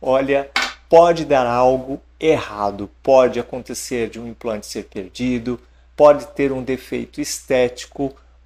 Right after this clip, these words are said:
po-, porque o implante, ele pode ter uma dimensão não ideal pra aquela espessura óssea, porque a panorâmica não dá espessura, ela dá altura e largura somente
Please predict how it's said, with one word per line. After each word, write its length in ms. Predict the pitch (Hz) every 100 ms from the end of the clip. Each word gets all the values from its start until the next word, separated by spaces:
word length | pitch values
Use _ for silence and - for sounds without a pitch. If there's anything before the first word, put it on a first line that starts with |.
| -
po-, 280 | 143 139 -
porque 200 | 131 170
o 60 |
implante, 640 | 175 - 147 160 165 147 - _ -
ele 180 | 135 139
pode 340 | 143 139 -
ter 180 | 139 135
uma 200 | 131 123
dimensão 720 | 123 123 120 - - 135 151 -
não 560 | 131 139 165 190 208 -
ideal 720 | 190 160 139 123 135 151 - _ -
pra 140 | 143
aquela 280 | - 135 143
espessura 800 | 139 - 160 156 - 147 147 156
óssea, 400 | 127 113 - 117
porque 280 | - 117 -
a 40 | - _ _ -
panorâmica 840 | 160 190 175 160 156 156 165 156 - _ _
não 480 | 127 135 147 165 160
dá 340 | 127 127 135 -
espessura, 1120 | 135 - - 147 139 - - 147 135 123 110
ela 240 | 110 107 107
dá 300 | 117 - -
altura 880 | 139 139 131 - 139 131 131 135 -
e 60 | 135
largura 520 | 120 113 113 147 147
somente 640 | - 151 143 156 170 196